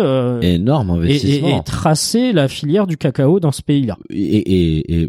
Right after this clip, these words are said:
Speaker 2: moi, je vais te poser une question, mais qui, qui, qui prend en charge ces coûts-là ? Parce que quand on connaît la situation des précarités des producteurs des cacao,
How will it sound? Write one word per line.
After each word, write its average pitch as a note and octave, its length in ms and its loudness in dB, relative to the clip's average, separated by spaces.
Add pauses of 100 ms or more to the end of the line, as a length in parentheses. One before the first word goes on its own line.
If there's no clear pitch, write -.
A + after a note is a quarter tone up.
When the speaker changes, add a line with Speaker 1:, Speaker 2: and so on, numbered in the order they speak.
Speaker 2:
moi, G2 120 2
je D#2+ 100 -2
vais D#2+ 60 -2
te - 60 -6
poser D2+ 260 -6
une D2 80 -10
question, - 300 -4
mais G2+ 120 0
qui, - 220 -2
qui, - 260 -14
qui D3+ 140 0
prend F2+ 220 -4
en D2+ 60 -4
charge E2 380 -2
ces G#2 160 -2
coûts-là ? F3 300 2
Parce G2 140 -2
que A2 80 0
quand A#2+ 200 -6
on C#3 80 -2
connaît B2+ 240 0
la G#2 80 0
situation A2 500 -4
des F2+ 140 -4
précarités G2 580 -2
des E2 100 -4
producteurs D#2+ 500 -4
des D2+ 100 -6
cacao, A#2 540 0